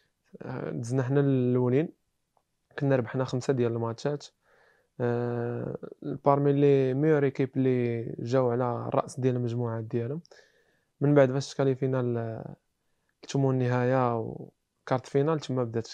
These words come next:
لا كومبيتيسيون كتصعب. آه، الحمد لله بالإرادة والعزيمة، لا ديالي لا ديال الزملاء ديالي في الفرقة. آه، تمكنا أننا نتغلبوا على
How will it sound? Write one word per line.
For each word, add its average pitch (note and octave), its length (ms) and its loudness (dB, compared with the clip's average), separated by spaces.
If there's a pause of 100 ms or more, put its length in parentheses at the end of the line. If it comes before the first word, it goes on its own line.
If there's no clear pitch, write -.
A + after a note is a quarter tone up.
(200)
لا B2 140 -8
كومبيتيسيون A#2 680 -6
كتصعب. A2+ 480 -6 (840)
آه، A#2 580 -4
الحمد D#3 320 0
لله A#2+ 600 0 (140)
بالإرادة A#2+ 720 0
والعزيمة، A#2+ 840 -4 (540)
لا C#3 100 2
ديالي B2+ 440 2
لا A#2 100 -4
ديال A#2 200 -2
الزملاء A#2+ 460 -4
ديالي A#2 320 -2
في - 140 -14
الفرقة. - 440 -4 (760)
آه، - 120 -4
تمكنا F3+ 560 0
أننا D3+ 220 2
نتغلبوا C3 460 0
على B2+ 480 0